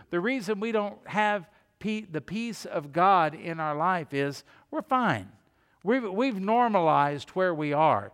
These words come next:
It's not real good, but it's, it's just normal. I'm used to it,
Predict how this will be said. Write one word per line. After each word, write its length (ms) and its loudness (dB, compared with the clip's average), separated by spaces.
It's 100 -18
not 220 2
real 180 4
good, 480 2
but 160 2
it's, 220 -8
it's 260 -10
just 240 -4
normal. 420 0
I'm 220 4
used 300 -4
to 140 0
it, 180 -2